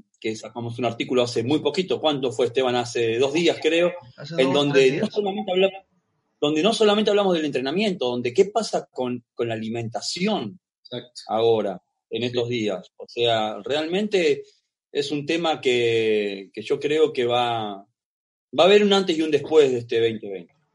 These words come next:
Speaker 2: Es que, claro,
Speaker 1: Evidentemente,
Speaker 2: porque, porque, Claudio, perdón que le interrumpa ahí, lo que Juan David, eh, nuestro nutricionista, Juan David Vélez, un saludo para él, planteado incluso en su artículo, es que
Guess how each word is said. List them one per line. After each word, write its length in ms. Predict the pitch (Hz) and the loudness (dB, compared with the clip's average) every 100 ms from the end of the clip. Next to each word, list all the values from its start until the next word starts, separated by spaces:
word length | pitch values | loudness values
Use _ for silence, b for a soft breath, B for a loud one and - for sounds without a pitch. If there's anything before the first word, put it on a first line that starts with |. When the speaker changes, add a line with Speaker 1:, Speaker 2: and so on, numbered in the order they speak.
| b b | b b
Speaker 2:
Es 100 | 151 | -10
que, 180 | 113 120 | -4 2
claro, 260 | 139 - 139 | 4 4 2
Speaker 1:
Evidentemente, 240 | 139 120 | -6 -10
Speaker 2:
porque, 220 | 120 120 - 120 - | -12 -14 -20 -20 -12
porque, 320 | 151 143 123 | -12 -12 -14
Claudio, 520 | 165 190 175 139 120 _ | -4 -2 -2 -10 -14 _
perdón 320 | 131 135 170 | -12 -10 -12
que 180 | 185 170 | -10 -8
le 80 | 156 | -8
interrumpa 460 | 151 131 160 156 | -10 -10 -6 -6
ahí, 220 | 165 160 - | -6 -8 -8
lo 180 | 147 | -10
que 120 | 147 147 | -8 -10
Juan 180 | 143 | -10
David, 400 | 139 131 160 202 | -6 -6 -8 -10
eh, 140 | - 131 | -12 -14
nuestro 260 | 135 127 | -14 -14
nutricionista, 640 | 127 123 123 123 131 170 135 | -16 -14 -14 -12 -12 -12 -14
Juan 140 | 123 | -14
David 240 | 117 139 147 | -12 -10 -6
Vélez, 420 | 175 175 175 - _ _ _ | -6 -8 -14 -20 _ _ _
un 100 | 135 | -12
saludo 320 | 156 156 160 | -8 -8 -8
para 240 | 151 135 147 | -6 -6 -6
él, 140 | 165 - | -8 -10
planteado 520 | 151 135 139 165 185 | -8 -8 -4 -4 -4
incluso 300 | 165 156 165 | -6 -12 -12
en 60 | 180 | -10
su 60 | |
artículo, 560 | 185 - 190 - 151 - b b | -12 -12 -16 -14 -16 -16 b b
es 240 | - 151 147 | -8 -8 -6
que 300 | 196 208 | -6 -6